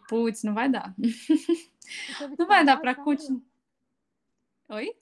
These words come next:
Speaker 2: Foi isso? Tu teve que pagar os direitos autorais?
Speaker 1: Tive, minha filha, tive, tive.
Speaker 2: Menina. Mas,
Speaker 1: É,
Speaker 2: tipo assim,
Speaker 1: pra
Speaker 2: não, não conseguiu pedir autorização pra editora ou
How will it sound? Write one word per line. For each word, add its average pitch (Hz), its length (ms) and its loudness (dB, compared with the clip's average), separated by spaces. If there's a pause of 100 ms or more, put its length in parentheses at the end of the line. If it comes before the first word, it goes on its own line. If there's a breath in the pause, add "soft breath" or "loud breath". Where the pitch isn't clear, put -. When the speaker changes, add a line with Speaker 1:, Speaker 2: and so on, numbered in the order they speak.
(180)
Speaker 2:
Foi 254 220 -14
isso? - 140 -18
Tu 277 100 -14
teve 262 200 -12
que - 100 -20
pagar 262 340 -12
os 247 120 -14
direitos 233 320 -20
autorais? 254 520 -20 (120)
Speaker 1:
Tive, 240 420 -8
minha 190 160 -16
filha, - 360 -16
tive, 202 360 -16
tive. 294 220 -20
Speaker 2:
Menina. 262 880 -14 (360)
Mas, 302 180 -8
Speaker 1:
É, 208 40 -4
Speaker 2:
tipo 320 180 -8
assim, 320 120 -10
Speaker 1:
pra 294 180 0 (220)
Speaker 2:
não, 277 320 -14
não 262 180 -14
conseguiu 277 760 -16
pedir 262 220 -16
autorização 247 640 -16
pra 240 140 -18
editora 262 760 -14
ou 262 320 -8